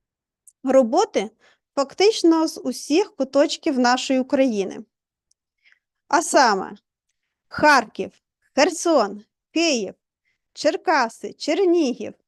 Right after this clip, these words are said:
Рівне, Суми, Івано-Франківськ,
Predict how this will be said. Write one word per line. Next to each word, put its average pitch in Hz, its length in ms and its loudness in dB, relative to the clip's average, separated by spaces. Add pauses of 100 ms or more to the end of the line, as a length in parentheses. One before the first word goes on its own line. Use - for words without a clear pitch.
(220)
Рівне, 240 640 -4 (120)
Суми, 285 680 -4 (680)
Івано-Франківськ, 302 1200 0